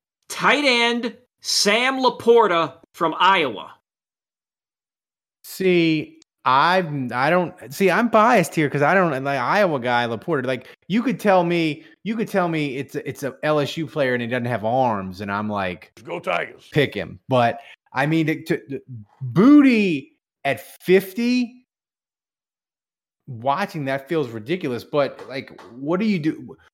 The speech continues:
Speaker 2: What are you gonna do? What are you gonna do here at fifty? 'Cause now you, you've, you've really done some nice work here with the trade with Tampa, especially because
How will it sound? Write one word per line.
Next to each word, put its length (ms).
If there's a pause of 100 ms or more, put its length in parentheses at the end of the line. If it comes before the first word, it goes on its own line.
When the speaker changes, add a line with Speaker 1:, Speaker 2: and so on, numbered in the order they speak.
(320)
Speaker 2:
What 280
are 60
you 160
gonna 160
do? 200
What 220
are 20
you 100
gonna 160
do 200
here 240
at 120
fifty? 400
'Cause 180
now 180
you, 320
you've, 320
you've 300
really 260 (440)
done 220
some 180
nice 260
work 300
here 100
with 140
the 80
trade 280
with 120
Tampa, 280
especially 680 (320)
because 400